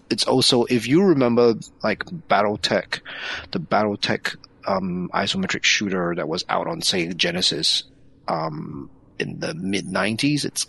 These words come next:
it's very much like that. You've got cities to stomp, buildings to blow up, um, all kinds of mechs, uh, people running away in, in, in, in desperation and in,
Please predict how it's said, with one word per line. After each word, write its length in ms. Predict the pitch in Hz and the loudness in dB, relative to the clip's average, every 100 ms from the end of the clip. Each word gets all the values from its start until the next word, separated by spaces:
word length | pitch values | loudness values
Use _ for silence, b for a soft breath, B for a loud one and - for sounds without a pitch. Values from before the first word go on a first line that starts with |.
| - | -6
it's 140 | 90 85 | -6 -4
very 320 | 82 85 92 | -4 -2 -4
much 240 | 76 - | -4 -6
like 140 | 64 - | -6 -6
that. 200 | - - - | -6 -6 -10
You've 100 | - | -8
got 140 | - - - - | -10 -12 -20 -4
cities 420 | - 131 120 107 | 0 2 2 0
to 100 | - | 0
stomp, 440 | - 107 90 90 - B B B - | 0 2 0 -2 -6 B B B -4
buildings 360 | - 208 208 107 | 0 0 0 -2
to 80 | - | -4
blow 240 | 76 85 80 | -2 0 2
up, 320 | 76 78 - - B B B - | 0 -2 -8 -18 B B B -2
um, 320 | 85 78 - - | -2 -2 -8 -4
all 180 | - 113 | 2 2
kinds 300 | - 104 90 | 2 -2 -2
of 80 | - | -4
mechs, 680 | 82 80 - - - - - B B B - | -4 -4 -4 -4 -2 -2 -6 B B B -10
uh, 320 | 82 82 80 - | -6 -4 -6 -2
people 340 | 143 117 107 | -2 0 0
running 280 | 90 98 95 | 2 0 0
away 340 | 87 85 87 82 | 0 0 0 -2
in, 220 | 78 160 | -4 -6
in, 280 | 160 165 160 | -6 -6 -6
in, 500 | 185 165 160 160 156 - B B - | -6 -6 -8 -10 -12 -16 B B -12
in 140 | 202 - | -8 -2
desperation 760 | - - 170 156 160 - 180 | -2 0 -4 -2 0 0 0
and 120 | 160 | -4
in, 180 | 156 160 | -8 -10